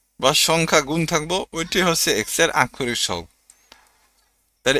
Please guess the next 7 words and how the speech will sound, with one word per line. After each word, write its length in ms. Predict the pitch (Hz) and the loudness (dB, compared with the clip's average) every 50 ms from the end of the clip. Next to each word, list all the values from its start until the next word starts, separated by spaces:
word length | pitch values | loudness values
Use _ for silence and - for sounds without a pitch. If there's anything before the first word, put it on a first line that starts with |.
| - 120 | 0 0
এক্স 140 | 117 - - 180 | -2 -2 -2 0
এর 60 | 185 - | 0 0
সাথে 180 | - 185 - 185 165 156 | 0 -2 -2 -2 -2 -2
যখন 220 | 156 - - 180 180 - | -2 -2 -2 -4 -4 -4
কোনো 180 | 185 175 175 160 - - _ _ - - - | -4 -2 -2 -4 -4 -6 _ _ -8 -6 -4
সংখ্যা, 420 | - 151 151 151 - - 175 170 208 262 - _ _ _ _ _ _ _ _ _ _ _ | -2 -2 -4 -4 -2 2 2 2 2 2 -2 _ _ _ _ _ _ _ _ _ _ _
মানে 160 | - 151 160 | -4 -2 -2